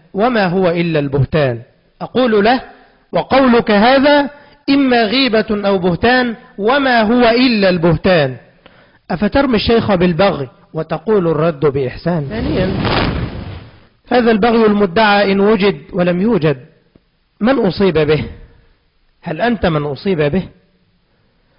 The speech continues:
هل سمع عنك الشيخ من قبل؟ أشهد الله تعالى ونشهد الله تعالى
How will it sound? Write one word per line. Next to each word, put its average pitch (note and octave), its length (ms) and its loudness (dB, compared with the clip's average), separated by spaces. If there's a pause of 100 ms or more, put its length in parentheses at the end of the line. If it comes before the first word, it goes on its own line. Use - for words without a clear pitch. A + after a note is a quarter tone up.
(120)
هل F3 160 -4
سمع C4 220 0
عنك G#3+ 380 0
الشيخ G#3 360 0
من E3 200 -2
قبل؟ E3 320 -6 (1500)
أشهد A#3+ 280 2
الله A3+ 360 4
تعالى G#3 580 2 (840)
ونشهد A#3 500 2
الله A3+ 420 4
تعالى G#3+ 640 2